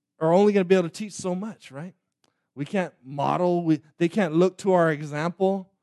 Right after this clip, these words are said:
But, but you as, as older women, they can look at you and look at your life and, and look at your struggles and, and where you failed, and you can teach, you know, even through your failures. So older women, you're so important.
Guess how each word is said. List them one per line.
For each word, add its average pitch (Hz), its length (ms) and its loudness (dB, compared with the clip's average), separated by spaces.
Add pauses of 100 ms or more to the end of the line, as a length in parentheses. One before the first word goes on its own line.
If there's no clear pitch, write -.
(500)
But, 143 280 -2 (100)
but 143 220 -2
you 190 280 -2
as, 143 240 0
as 147 200 -4
older 170 280 -2
women, 180 340 -2
they 156 120 0
can 151 220 -6
look 175 200 -2
at 170 80 -4
you 175 160 -6
and 156 100 -6
look 180 180 -8
at 160 60 -8
your 151 120 -10
life 165 440 -6
and, 117 120 -14 (320)
and 147 160 -4
look 180 200 2
at 185 100 0
your 160 100 -2
struggles 185 800 0
and, 117 140 -12 (220)
and 143 200 -8
where 170 120 2
you 156 180 0
failed, 202 640 0
and 147 120 -4
you 160 100 -10
can 151 120 -12
teach, - 520 -14
you 165 120 -8
know, 156 80 -6
even 180 220 -6
through 202 180 -12
your 190 140 -6
failures. 151 680 -14 (1000)
So 135 120 -12
older 185 220 2
women, 185 260 2
you're 143 100 -4
so 180 420 -2
important. 95 420 -8